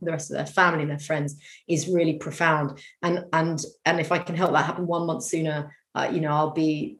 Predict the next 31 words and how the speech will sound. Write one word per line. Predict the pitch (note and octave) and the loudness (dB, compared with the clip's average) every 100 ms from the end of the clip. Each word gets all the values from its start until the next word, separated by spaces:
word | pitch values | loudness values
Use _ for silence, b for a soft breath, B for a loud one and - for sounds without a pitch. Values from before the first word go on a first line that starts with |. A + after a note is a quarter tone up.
| - | 2
I'll, | D#3+ D#3 - | 2 2 0
I'll | D#3+ | 2
die | D#3+ D3+ | 2 2
happy. | D3 C3+ - - B2+ B B B F3+ | 2 -2 -2 -4 -4 B B B 2
Um, | F3 E3+ E3 E3+ D#3+ - _ _ _ - - | 6 6 4 2 -2 -6 _ _ _ -12 -10
but | - F#3 F3+ | 6 6 8
we | F#3 F#3+ | 12 12
are, | F3+ F3 F3 F3 F3 | 12 10 8 6 4
we're | F#3+ F#3 | 2 0
trying | G3 F#3+ | 2 2
to | F3 | 4
sort | F3+ E3+ | 2 0
of, | D#3+ - _ _ _ _ | -2 -12 _ _ _ _
uh, | F3+ E3+ E3 - - | 4 6 4 -2 0
keep | G#3+ - | 2 2
fighting | - F#3 F3+ F3+ F3 | 6 6 6 2 -2
the, | D#3+ - | -4 -4
the | F3 | -4
good | F3 E3+ - | 0 -2 4
fight | E3 D#3+ D#3+ | 6 6 6
on, | E3 E3 | 0 0
um, | D#3+ D#3+ D#3+ D#3 | 0 0 -2 -2
on, | D#3+ D#3+ D#3+ | -2 -2 -4
on | D#3+ D3+ | -4 -2
bringing | F#3 F3+ E3+ E3 | 2 2 2 2
that | D#3 - | 0 -2
scheduling, | - - E3 D#3 D#3+ D3+ D#3 - | -8 0 2 2 -2 -2 -4 -4
uh, | D#3 D3+ | -4 -4
changing | D3 F3 F3+ E3 D#3 | 0 2 2 2 -2
that | C#3 | -6
scheduling, | - D#3 D#3+ D#3 D3+ D3 D3 | -2 -2 0 0 -2 -2 -8